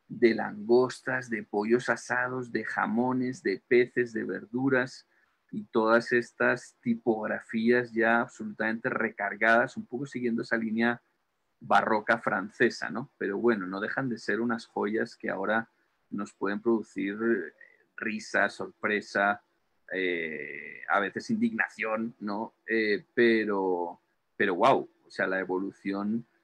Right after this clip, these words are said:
en, en, en cincuenta años es bestial. Eh, también sucedió no solo,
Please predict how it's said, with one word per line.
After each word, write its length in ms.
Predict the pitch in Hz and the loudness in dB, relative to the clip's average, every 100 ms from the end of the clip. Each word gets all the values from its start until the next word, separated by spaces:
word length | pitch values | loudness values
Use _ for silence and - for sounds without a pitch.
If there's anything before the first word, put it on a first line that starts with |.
| _ _ | _ _
en, 300 | - 120 110 107 | 4 4 4 -2
en, 320 | 107 101 95 | -4 -4 -6
en 160 | 101 107 | -6 -8
cincuenta 720 | - 101 - 101 101 107 104 | -8 -10 -6 -6 -4 0 2
años 500 | 104 104 107 117 - - | 2 -2 -4 -8 -12 -8
es 200 | 101 - | -8 -4
bestial. 520 | 101 - 127 98 - _ _ _ _ _ _ _ _ _ _ - - _ _ _ _ - | -6 -4 0 0 -2 _ _ _ _ _ _ _ _ _ _ -20 -20 _ _ _ _ -2
Eh, 480 | 127 127 123 120 117 | 4 6 8 8 8
también 320 | 113 110 120 | 6 4 4
sucedió 540 | 117 156 156 147 143 147 | 2 -2 2 4 6 6
no 140 | 143 | 2
solo, 560 | 139 - 139 139 139 | 0 2 4 4 2